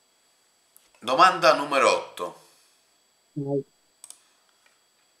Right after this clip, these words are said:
Speaker 1: Qual è il significato dei nomi di Scar e Mufasa?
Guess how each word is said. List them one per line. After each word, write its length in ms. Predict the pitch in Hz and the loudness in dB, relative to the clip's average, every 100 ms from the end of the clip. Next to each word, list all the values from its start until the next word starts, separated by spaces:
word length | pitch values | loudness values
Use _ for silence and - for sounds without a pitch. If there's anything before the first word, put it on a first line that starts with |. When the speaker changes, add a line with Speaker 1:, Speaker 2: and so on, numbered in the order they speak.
| - - _ _ _ _ _ _ _ _ _ | -20 -20 _ _ _ _ _ _ _ _ _
Speaker 1:
Qual 220 | - 208 160 | 0 2 4
è 340 | 101 90 - - - _ | 2 -2 -14 -20 -20 _
il 180 | - 113 | -12 -4
significato 960 | 110 113 117 117 120 120 123 98 95 95 | -4 -4 -8 -8 -6 4 6 6 0 -8
dei 240 | 90 110 | -2 -2
nomi 580 | 113 117 98 90 87 82 | -2 -6 -6 -8 -12 -12
di 140 | 98 | -8
Scar 920 | 92 - - 139 143 156 156 156 151 - | -6 -6 -2 4 4 4 0 -6 -6 -8
e 80 | |
Mufasa? 1000 | 117 123 113 101 85 80 - 80 76 - | -10 -10 -12 -6 -6 -6 -10 -12 -12 -16